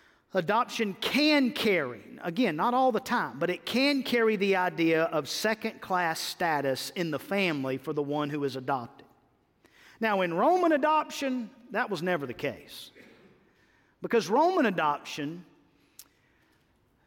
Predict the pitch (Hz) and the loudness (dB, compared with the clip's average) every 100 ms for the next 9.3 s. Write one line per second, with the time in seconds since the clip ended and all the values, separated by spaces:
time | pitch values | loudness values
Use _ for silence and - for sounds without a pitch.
0 | - _ _ _ - 220 220 196 170 - | -20 _ _ _ 0 2 4 4 0 0
1 | 175 160 147 151 143 131 156 143 131 131 | 0 0 0 -2 -2 -6 -4 -4 -4 -6
2 | 160 202 208 202 214 208 202 180 - 220 | -8 -4 -2 0 -2 -2 -2 -2 -2 -2
3 | 254 262 247 233 208 175 170 240 254 226 | 0 0 0 0 -2 -2 0 2 0 0
4 | 175 160 156 165 160 - 220 220 180 156 | -2 -2 -4 -4 -6 0 2 2 0 -2
5 | 151 - 190 208 - 202 180 165 160 160 | -4 -2 -4 -2 -2 0 0 0 -2 -2
6 | 143 143 147 139 165 175 160 151 143 139 | -4 -4 -6 -2 0 2 0 -2 -4 -4
7 | 131 120 117 117 196 269 - 196 196 - | -6 -8 -8 -2 -2 -2 -2 -2 -2 -4
8 | 185 156 175 156 147 139 135 127 156 160 | -4 -4 -4 -4 -2 -2 -4 -8 -4 -4
9 | 156 156 151 | -2 -2 -4